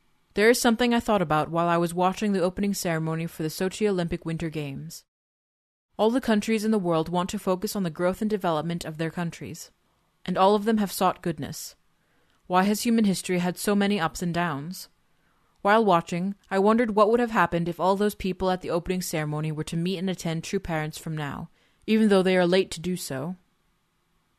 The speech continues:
Families are the building blocks of the kingdom of heaven. We must attend God, our Creator, throughout our lives. Yet, when we look back at history, this has not been easy. Thus, the long providence of restoration became inevitable.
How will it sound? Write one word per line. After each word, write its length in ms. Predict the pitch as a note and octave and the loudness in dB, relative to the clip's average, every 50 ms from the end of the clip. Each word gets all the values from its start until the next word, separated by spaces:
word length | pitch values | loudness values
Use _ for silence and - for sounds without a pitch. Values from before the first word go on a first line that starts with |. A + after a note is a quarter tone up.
| _ _ | _ _
Families 420 | _ - A3 G#3+ A3 A3+ A#3 A#3+ A#3 | _ 2 4 4 6 6 4 6 4
are 80 | A#3 | 4
the 100 | G3+ G#3+ | 4 2
building 380 | F#3+ F3 G#3 G#3 G3 F#3+ F3+ F3 | 2 4 4 4 4 2 0 0
blocks 380 | D#3 D#3 D3+ D3+ D#3 - - E3 | 0 2 0 0 0 -2 -8 -8
of 100 | E3 D#3 | -8 -10
the 60 | D#3+ | -8
kingdom 360 | - - G3 G3 G3+ G3+ G3 | -4 -2 0 2 2 2 0
of 120 | G3 F#3 | 0 -2
heaven. 400 | - F3+ D#3 D3+ - - E3 F3+ _ _ _ _ _ _ _ _ _ _ _ _ _ _ _ _ _ _ _ _ _ - | -2 -4 -4 -4 -8 -12 -12 -12 _ _ _ _ _ _ _ _ _ _ _ _ _ _ _ _ _ _ _ _ _ -2
We 120 | - F#3+ | 0 2
must 320 | G3 G3+ G#3+ A#3 - - A#3+ | 6 6 6 4 4 0 -4
attend 340 | A3 - A3 G3+ G3+ G3 F#3 | -2 0 0 2 2 0 0
God, 280 | F3 D#3 D3+ D3 C#3+ | 2 2 2 2 0
our 140 | - C#3+ E3 | 0 -2 -2
Creator, 520 | - - - F3+ E3+ D#3+ D#3 C3 C3+ D3+ D#3 | -4 -4 -2 0 0 0 0 -2 -4 -8 -8
throughout 380 | - - E3+ E3+ E3+ E3+ E3+ | -6 0 2 4 4 4 4
our 100 | E3+ E3 | 4 2
lives. 600 | D#3+ D#3 D3 C#3+ C3 A#2 - F3 - - - - _ _ _ _ _ _ _ _ _ _ _ _ _ - | 2 0 -2 -4 -4 -8 -10 -12 -14 -16 -16 -18 _ _ _ _ _ _ _ _ _ _ _ _ _ 0
Yet, 260 | F#3 G3 G#3+ G3+ G3 | 2 2 2 2 2
when 160 | G3 G3 G3 | 0 2 4
we 80 | G3 G3 | 4 4
look 160 | G#3 G#3+ - | 4 2 4
back 240 | - F#3+ G3 - G3+ | 4 2 2 2 -2
at 80 | F#3 | -2
history, 560 | F#3+ G#3+ G3+ - - - D#3 D3 D3 E3 F3 _ _ _ _ - | -2 -4 -4 -4 -6 -4 -4 -4 -4 -6 -10 _ _ _ _ -6
this 160 | F#3+ F#3 - | -4 -2 -2
has 100 | G3+ E3+ | -2 0
not 220 | E3+ D#3+ D#3 D3+ | 0 -2 -2 -2
been 120 | F3+ E3 E3+ | -2 -2 0
easy. 460 | F3 F3+ F3+ D3 C#3 C3 E3 F#3+ - _ _ _ _ _ _ _ _ _ _ _ _ _ _ - | 0 0 -2 -2 -4 -8 -8 -10 -12 _ _ _ _ _ _ _ _ _ _ _ _ _ _ 2
Thus, 280 | G3 F#3+ G#3+ - - | 4 4 4 4 2
the 100 | - G3+ | 2 4
long 240 | F#3+ G3 G3+ G#3+ A3+ | 6 6 6 6 4
providence 480 | - - G3 F#3 F3 E3+ F#3+ G3 F#3+ - | 4 4 4 4 4 4 2 0 0 0
of 140 | F#3 D#3+ F3+ | -2 -2 -2
restoration 600 | F#3 F#3 - - G3 F3 D#3+ E3 - - F3+ E3+ | -2 -2 -2 -2 2 2 2 2 2 -2 -2 -2
became 340 | D#3+ D#3+ - F3+ F#3 F#3+ F3+ | -2 -2 -2 -2 -2 -2 0
inevitable. 600 | F3+ F3 E3+ D#3 D#3 D3+ B2+ - - - F3 E3+ | 0 0 -2 -2 -4 -6 -10 -10 -10 -12 -12 -12